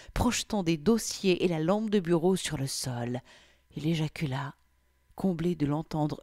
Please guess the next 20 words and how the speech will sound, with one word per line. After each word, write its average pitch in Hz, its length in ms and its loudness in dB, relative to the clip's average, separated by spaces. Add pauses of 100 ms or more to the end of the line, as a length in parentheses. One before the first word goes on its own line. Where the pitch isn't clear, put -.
hurler 156 540 -2
qu'elle 151 160 -4
était - 260 -8
en 120 80 -8
train - 220 -10
de - 60 -18
jouir. - 500 -18 (1300)
Souriant, 147 680 -2 (760)
il 165 180 0
l'embrassa 143 520 -2
délicatement - 680 -8
sur 143 200 -6
le 131 80 -2
ventre, 139 540 -8 (680)
se - 120 -2
retira, 165 600 -6 (720)
se - 160 -2
rhabilla 143 500 -4
en - 100 -8
silence. - 720 -14